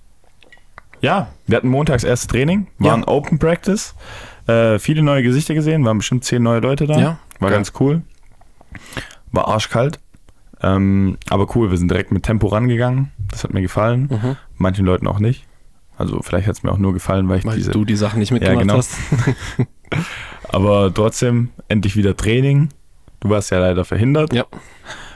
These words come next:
Speaker 1: Und, äh, Freitag kommst du auch nicht?
Speaker 2: Nee, Freitag komme ich voraussichtlich auch nicht.
Speaker 1: Kommst du dann am nächsten Montag?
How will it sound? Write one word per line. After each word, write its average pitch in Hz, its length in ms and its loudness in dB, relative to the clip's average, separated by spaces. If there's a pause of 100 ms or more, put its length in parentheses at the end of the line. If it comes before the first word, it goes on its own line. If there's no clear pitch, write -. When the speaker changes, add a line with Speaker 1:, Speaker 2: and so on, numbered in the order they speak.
(300)
Speaker 1:
Und, 95 840 2
äh, 90 300 2 (1160)
Freitag 104 300 -4
kommst 95 200 -4
du - 60 -4
auch - 200 -2
nicht? 180 240 -2 (680)
Speaker 2:
Nee, 120 240 0
Freitag 120 320 -4
komme 110 120 -2
ich - 80 -6
voraussichtlich - 500 -10
auch - 140 -12
nicht. - 260 -18 (460)
Speaker 1:
Kommst - 260 -6
du - 40 -8
dann 98 320 0
am - 120 0
nächsten 101 260 -2
Montag? 143 400 0